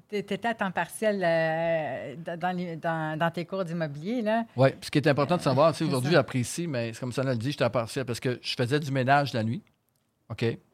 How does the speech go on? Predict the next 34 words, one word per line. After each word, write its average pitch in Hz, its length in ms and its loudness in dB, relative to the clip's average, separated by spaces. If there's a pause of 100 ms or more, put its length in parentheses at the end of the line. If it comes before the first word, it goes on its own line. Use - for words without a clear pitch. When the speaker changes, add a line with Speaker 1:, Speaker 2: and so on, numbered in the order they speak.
(120)
Speaker 2:
Vraiment, 113 200 -2
je 120 40 -4
nettoyais 117 260 -2
les 113 80 -2
toilettes, 110 440 -4
euh, 98 500 -6 (760)
je 160 60 -14
nettoyais 151 180 -4
dans 120 100 2
un 117 40 2 (140)
Speaker 1:
Supermarché. 104 80 -2
Speaker 2:
supermarché, 107 840 0
euh, 95 140 -4
je - 160 -12
nettoyais 110 240 -2
les 101 40 -6
planchers, 107 380 -2
je 98 60 -6
décapais 110 320 -4
les 107 60 -2
planchers 104 540 -2
en 95 60 -2
plein 107 180 0
hiver 101 160 0
avec 104 140 0
le 98 60 -2
calcium 110 360 -2
et 98 60 0
tout. 131 220 -4 (180)
Pour - 160 -20
ceux 117 200 -8
qui, - 260 -14
qui - 100 -10
ont, 104 240 -6